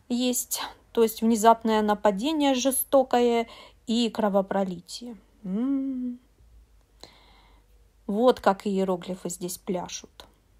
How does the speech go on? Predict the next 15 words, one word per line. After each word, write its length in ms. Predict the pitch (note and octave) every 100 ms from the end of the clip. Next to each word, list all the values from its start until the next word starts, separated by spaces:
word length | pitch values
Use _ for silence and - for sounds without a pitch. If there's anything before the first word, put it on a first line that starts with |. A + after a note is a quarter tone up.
| _ _ _ _ _ _ _ -
Много 380 | A#3 F4 F4
металла 440 | F4 F4+ F4+ F4 D#4+
ещё 260 | D#4+ -
может 340 | D4+ D4+ C#4+ C#4
указывать 640 | C4 C#4+ C#4 C#4 C4+ C#4
на 140 | A#3+ B3+
депрессняк 880 | G#3+ B3 - A#3+ - E4 G4 C4 -
какой-то. 680 | - F#3 - - - - - - _ _ _ _ - - - - - - - - - -
Ну, 320 | A#3 B3+ F4+ -
насчёт 540 | A3 A#3 - C4+ - - -
депрессий 640 | A#3 - A#3+ C4+ - B3+ - -
я 200 | - G3
не 120 | G#3 A3+
в 80 |
курсе, 380 | - - - -